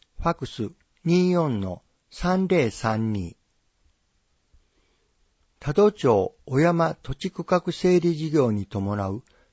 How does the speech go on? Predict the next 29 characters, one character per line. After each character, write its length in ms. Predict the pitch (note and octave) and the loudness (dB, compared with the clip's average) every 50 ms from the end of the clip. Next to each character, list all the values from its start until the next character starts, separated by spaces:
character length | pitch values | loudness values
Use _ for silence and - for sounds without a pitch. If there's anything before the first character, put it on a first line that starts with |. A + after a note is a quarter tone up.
| _ - | _ -8
町 240 | - F3 F3 F#3 | -2 0 2 2
名 260 | F3+ F3 F3 F3 E3 D3+ | 4 2 2 2 2 0
地 200 | - - D#3 C3 | -2 -4 -2 0
番、 260 | B2+ G#2+ F#2 F2+ - _ _ - _ _ _ _ - | 0 0 0 -2 -8 _ _ -20 _ _ _ _ -8
住 200 | C#3+ D3+ G3 G3 | -4 -2 0 0
所 180 | E3+ - C#3+ B2 | 0 0 0 2
な 160 | A#2 A2 G#2 | 2 0 0
ど 100 | G2 G2 | -2 -4
の 140 | F#2+ F2+ E2+ | -4 -6 -8
変 300 | - - C#3+ C#3+ C#3 C3 | -6 -4 -2 -2 -2 -2
更 240 | - - B2+ B2 A#2 | -2 0 0 0 0
に 160 | A2+ G#2 - | 0 -2 -4
つ 140 | - - G#2+ | -4 -4 -4
い 100 | F#2+ - | -4 -6
て。 280 | _ - F#2+ - - _ _ _ _ _ _ _ _ _ _ _ _ _ _ _ _ _ _ _ _ _ _ _ _ _ _ _ _ _ _ - | _ -14 -14 -14 -16 _ _ _ _ _ _ _ _ _ _ _ _ _ _ _ _ _ _ _ _ _ _ _ _ _ _ _ _ _ _ -14
多 140 | - C#3+ | -10 -6
度 180 | - F3 F3+ F#3 | -2 0 0 -2
町 420 | - - - B2 G#2+ F#2+ - - - | -2 -4 -2 0 0 0 -2 -4 -8
小 140 | - C3 C3 | -4 0 2
山 340 | C#3+ D#3+ E3 D#3 D#3 D3 C#3 | 2 4 4 2 0 0 -2
土 200 | - - D3 C#3+ | -4 -6 -8 -8
地 140 | - - - | -8 -12 -20
区 120 | - - - | -20 -8 -2
画 260 | - E3+ E3 - D#3+ | -2 -2 -2 -2 -10
整 280 | - - F3 E3+ E3+ D#3 | -10 -4 -2 -2 -2 -2
理 160 | D#3+ D#3 C#3 | -2 -4 -6
事 140 | D3 D#3 C#3 | -6 -6 -2
業 240 | C#3+ C3 A2+ G#2 G2+ | 0 0 0 0 -2
の 280 | G2 F#2 F#2 F#2 - | -4 -6 -8 -10 -12